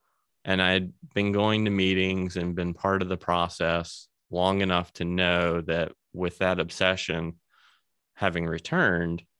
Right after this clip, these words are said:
anything else that I wanted to tell myself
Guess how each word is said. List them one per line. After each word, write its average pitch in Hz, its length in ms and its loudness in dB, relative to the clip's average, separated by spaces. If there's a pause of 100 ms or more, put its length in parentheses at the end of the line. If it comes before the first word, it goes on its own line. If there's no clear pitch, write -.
(680)
anything 123 440 2
else 98 340 0
that 85 140 0
I 85 100 4
wanted 87 340 0
to - 80 -10
tell 90 280 -2
myself 82 680 -4